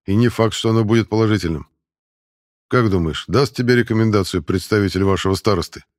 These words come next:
Как его, Федор, кажется? Да, Федор. И нет, не даст. Вот то-то и оно. А я могу тебя рекомендовать. И поверь мне, слово сержанта баронской стражи будет значить для комиссии намного больше мнения мелкого деревенского торговца.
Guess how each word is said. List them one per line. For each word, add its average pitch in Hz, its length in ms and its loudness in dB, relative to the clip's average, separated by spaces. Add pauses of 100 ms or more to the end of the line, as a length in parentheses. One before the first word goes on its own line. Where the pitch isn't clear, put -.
(300)
Как 113 180 0
его, 110 320 2
Федор, 131 360 2
кажется? 98 420 -2 (840)
Да, 113 260 2
Федор. 85 500 -2 (460)
И 110 100 2
нет, 101 340 2
не 110 100 2
даст. 110 340 0 (640)
Вот 82 360 0
то-то 101 240 2
и 98 40 4
оно. 90 340 2 (600)
А 80 80 0
я 98 140 4
могу 113 260 2
тебя 110 240 2
рекомендовать. 107 680 2 (260)
И 90 100 -2
поверь 98 460 2
мне, 85 180 0
слово 104 320 0
сержанта 107 480 2
баронской 107 460 2
стражи 107 380 2
будет 104 240 0
значить 101 320 0
для 98 100 0
комиссии 104 400 0
намного 104 340 2
больше 98 320 0
мнения 107 320 4
мелкого 104 320 2
деревенского 104 400 0
торговца. 104 520 -2